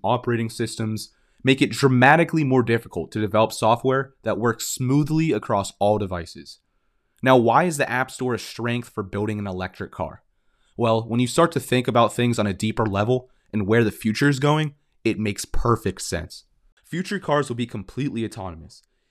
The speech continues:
meaning we won't need to be paying attention to driving or the road while we're in the car.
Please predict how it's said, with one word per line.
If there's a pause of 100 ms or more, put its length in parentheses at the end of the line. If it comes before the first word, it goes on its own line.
meaning
we
won't
need
to
be
paying
attention
to
driving
or
the
road
while
we're
in
the
car.